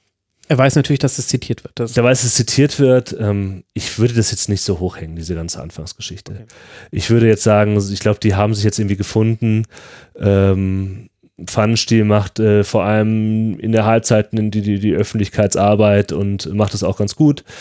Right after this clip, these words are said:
Speaker 2: äh, verkauft den Verein ganz gut sich selber und, äh, Funkel selber, also wenn ich mir aussuchen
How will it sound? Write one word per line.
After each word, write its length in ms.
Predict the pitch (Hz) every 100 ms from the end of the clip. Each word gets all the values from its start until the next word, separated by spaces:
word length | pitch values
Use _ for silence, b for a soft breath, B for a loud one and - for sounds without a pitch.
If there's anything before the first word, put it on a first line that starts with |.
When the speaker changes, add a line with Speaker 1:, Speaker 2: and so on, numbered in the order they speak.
| B B -
Speaker 2:
äh, 220 | 101 104
verkauft 400 | - - 104 -
den 80 | 101
Verein 320 | 110 95 98
ganz 180 | 98 -
gut 160 | 98
sich 140 | 98 -
selber 480 | 95 92 92 95
und, 300 | - 92 87 - B B B B
äh, 200 | 85 85
Funkel 420 | - 110 131 127
selber, 540 | 101 110 120 117 110 _ _ _ _ _ _ - - B B B B
also 140 | 101
wenn 40 | 113
ich 100 | 143
mir 140 | 135
aussuchen 840 | 123 147 147 127 123 110 - _